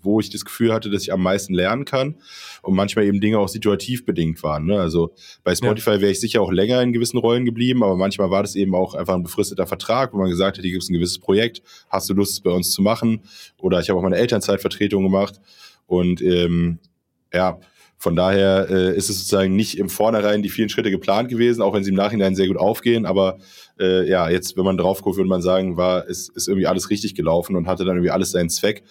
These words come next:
Speaker 1: auch wenn es manchmal natürlich die Situation trotzdem hart angefühlt hat. Also ich weiß noch genau, als, äh, ne, so, wie gesagt, zum Beispiel bei Spotify war auch mal im Gespräch, ob ich da eine höhere Position übernehme und es hatte dann zu der Zeit leider nicht geklappt und dann ist man natürlich im ersten Moment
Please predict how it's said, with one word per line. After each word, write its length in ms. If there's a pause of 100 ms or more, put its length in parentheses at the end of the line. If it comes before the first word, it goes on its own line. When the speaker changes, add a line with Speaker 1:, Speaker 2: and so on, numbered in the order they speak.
(240)
Speaker 1:
auch 140
wenn 140
es 100
manchmal 300
natürlich 240
die 80
Situation 460
trotzdem 280
hart 240
angefühlt 380
hat. 80
Also 100
ich 80
weiß 140
noch 100
genau, 340
als, 220
äh, 960
ne, 200
so, 200 (180)
wie 120
gesagt, 340 (100)
zum 140
Beispiel 200
bei 40
Spotify 580 (600)
war 240
auch 140
mal 100
im 80
Gespräch, 480
ob 80
ich 60
da 100
eine 220
höhere 260
Position 480
übernehme 460
und 140
es 60
hatte 160
dann 140
zu 80
der 140
Zeit 140
leider 120
nicht 140
geklappt 340
und 80
dann 80
ist 100
man 80
natürlich 220
im 80
ersten 240
Moment 260